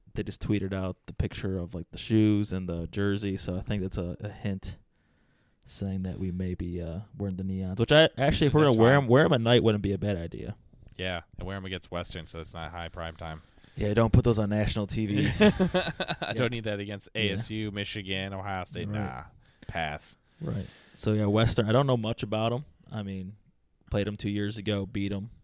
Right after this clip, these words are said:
Speaker 1: They w-,
Speaker 2: They
Speaker 1: co-,
Speaker 2: got
Speaker 1: they played Monmouth this week,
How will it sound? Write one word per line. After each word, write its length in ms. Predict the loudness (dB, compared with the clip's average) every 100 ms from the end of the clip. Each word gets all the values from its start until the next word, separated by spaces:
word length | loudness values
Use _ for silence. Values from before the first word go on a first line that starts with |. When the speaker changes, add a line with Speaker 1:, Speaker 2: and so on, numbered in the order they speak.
| _ _ _ _ _ _ _ _ _ _ _ -4
Speaker 1:
They 80 | -2
w-, 140 | -2 -2
Speaker 2:
They 120 | -2
Speaker 1:
co-, 60 | 0
Speaker 2:
got 200 | 0 -4
Speaker 1:
they 160 | 0 2
played 240 | 4 2
Monmouth 540 | 2 0 0 0 0 2
this 180 | 0 2
week, 380 | 0 0 -6